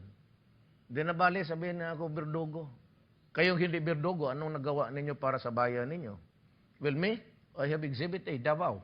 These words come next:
Sabihin na, "Ah, hindi. Hindi totoo yan. Paski pumunta tayo doon, magkabili ka ng shabu." Kaya nga sinabi ko, flooding the country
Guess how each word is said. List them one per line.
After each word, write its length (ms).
Sabihin 320
na, 180
"Ah, 160
hindi. 240
Hindi 160
totoo 400
yan. 240
Paski 220
pumunta 400
tayo 180
doon, 220
magkabili 640
ka 140
ng 180
shabu." 380
Kaya 320
nga 100
sinabi 400
ko, 160
flooding 380
the 80
country 360